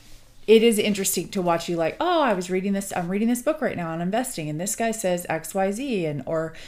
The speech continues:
you know, "Now I know more about advising my kids on getting their first car." It just, it has, it's not just a workout for your body. It's been an incredible growth experience the last six months of your brain as well.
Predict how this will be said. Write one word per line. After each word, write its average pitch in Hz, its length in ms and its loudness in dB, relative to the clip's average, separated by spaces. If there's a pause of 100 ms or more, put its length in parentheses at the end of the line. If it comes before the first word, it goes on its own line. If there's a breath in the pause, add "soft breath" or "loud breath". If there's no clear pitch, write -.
(360 loud breath)
you 175 120 -8
know, 165 180 -4
"Now 196 240 2
I 226 80 4
know 208 160 4
more 190 240 4
about 185 540 2 (360)
advising 185 460 2
my 202 140 4
kids 208 420 2
on 202 440 0
getting 180 280 0
their 202 120 0
first 208 280 -2
car." 185 720 0
It 196 120 -2
just, - 340 -4 (500 loud breath)
it 226 140 8
has, 208 480 2 (500)
it's 220 160 4
not 226 260 4
just 214 160 -2
a 220 60 2
workout 185 380 2
for 175 80 -4
your 165 100 -2
body. 156 320 0
It's - 140 -8
been 156 260 -6
an 160 160 -6
incredible 151 960 -4 (220)
growth 165 680 -2
experience 156 600 -6
the 160 80 -8
last 147 260 -4
six - 280 -10
months 143 260 -6
of 135 120 -10
your 147 100 -8
brain 143 340 -8
as - 160 -10
well. - 380 -10